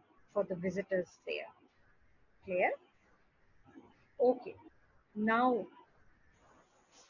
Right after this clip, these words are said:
see this video clip, then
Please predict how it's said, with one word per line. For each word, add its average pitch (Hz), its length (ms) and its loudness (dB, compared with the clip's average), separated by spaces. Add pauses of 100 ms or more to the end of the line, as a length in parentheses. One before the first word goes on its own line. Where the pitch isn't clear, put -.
(360)
see 277 260 0
this 294 300 0
video 226 300 0
clip, 285 280 4 (640)
then 277 460 6